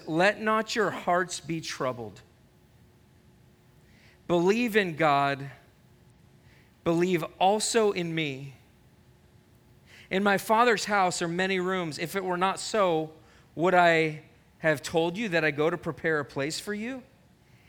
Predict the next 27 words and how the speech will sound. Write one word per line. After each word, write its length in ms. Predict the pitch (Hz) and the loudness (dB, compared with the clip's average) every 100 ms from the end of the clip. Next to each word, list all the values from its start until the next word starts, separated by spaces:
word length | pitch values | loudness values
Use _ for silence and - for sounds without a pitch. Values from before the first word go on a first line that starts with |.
| - | -6
And 180 | 170 175 214 | -4 0 6
if 280 | 226 254 | 6 6
I 140 | 285 254 | 2 2
go 300 | 185 196 196 | 2 2 0
to 120 | 185 | -4
prepare 460 | 180 170 - 165 165 | -6 -6 0 2 2
a 60 | |
place 360 | 160 160 156 - | -2 -4 -4 -6
for 140 | - | -6
you, 300 | 143 139 139 - - | -6 -4 -8 -12 -4
I 120 | 165 | 2
will 160 | 165 147 | 2 0
come 320 | - 190 208 | -4 -2 0
again 580 | 202 160 165 143 139 135 - - | 0 0 0 0 -4 -8 -16 -8
and 180 | 156 147 | -6 -4
take 380 | - 190 190 - | -2 0 0 -2
you 100 | 214 | -8
to 220 | - 190 | -4 -2
myself, 720 | 180 165 - 160 143 139 123 - - 147 | 0 -2 -2 0 0 0 -6 -16 -12 -2
that 200 | 147 151 | 0 2
where 400 | 175 175 170 - | 2 4 2 4
I 260 | 208 226 | 6 6
am, 600 | 214 165 151 147 143 139 - - 143 | 4 2 0 0 -2 -6 -12 -18 -8
you 320 | 170 202 208 | -2 0 0
may 300 | 185 180 170 | 2 2 2
be 300 | 160 160 156 | 2 0 0
also." 760 | 147 139 143 - 139 123 123 | 0 -2 -2 -4 -6 -8 -10